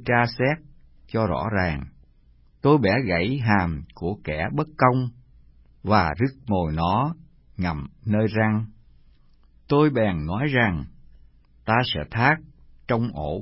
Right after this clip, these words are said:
của ta. Ngài ta sẽ nhiều như hột cát.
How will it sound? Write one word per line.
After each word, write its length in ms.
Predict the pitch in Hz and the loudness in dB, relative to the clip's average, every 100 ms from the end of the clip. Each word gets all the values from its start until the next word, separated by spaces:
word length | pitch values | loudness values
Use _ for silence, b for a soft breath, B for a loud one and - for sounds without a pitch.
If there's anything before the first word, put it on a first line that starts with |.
| - | -8
của 140 | 67 - | -14 -4
ta. 360 | 98 104 107 110 - - - - - - - _ _ | 0 0 -2 -8 -18 -20 -20 -20 -20 -20 -20 _ _
Ngài 220 | 113 117 117 | 2 2 4
ta 80 | 151 | 0
sẽ 160 | 143 90 131 | 0 -4 2
nhiều 360 | 120 107 82 | 4 4 2
như 300 | 80 127 139 107 | 0 0 0 -2
hột 220 | 76 69 - | -8 -10 -6
cát. 360 | 120 156 165 | -2 -2 -4